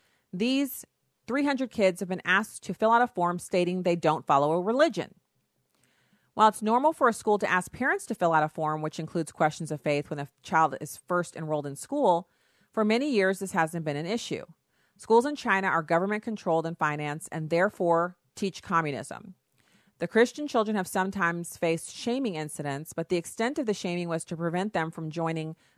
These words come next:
Communist Youth League, thereby denying them any of the perks that come with a progression to Communist Party membership later in life. In this case, however, the children were handed a questionnaire for class about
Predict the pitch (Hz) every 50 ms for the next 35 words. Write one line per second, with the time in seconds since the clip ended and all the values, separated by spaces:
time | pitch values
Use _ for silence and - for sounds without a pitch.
0 | _ - - 196 196 190 185 175 170 160 - 170 185 233 277 - 170 156 147 143
1 | 147 147 151 143 165 175 190 202 196 180 165 170 165 165 160 160 151 151 151 156
2 | 156 156 151 - 147 160 165 156 156 135 - 151 - - 262 269 240 190 - -
3 | - 151 - - - 165 156 151 156 151 147 - 147 - - 147 143 - 170 180
4 | 196 - - 147 139 139 143 - _ _ _ _ _ _ _ _ - 175 - -
5 | 202 185 180 190 190 190 185 180 180 - - _ - 185 165 165 156 156 151 147
6 | 160 180 202 220 220 196 151 151 - - - 139 135 - - - 151 147 147 143
7 | 139 139 131 135 147 170 175 143 82 - 156 - _ _ _ _ _ _ _ _
8 | _ _ _ _ _ _ - 190 214 254 254 - - 226 196 190 - 208 180 170
9 | 170 175 160 165 - - 208 208 226 214 196 185 180 190 180 180 180 175 165 -
10 | 180 165 175 - - 214 185 165 165 - 185 175 - 165 147 143 151 - - -
11 | 156 151 143 139 135 - -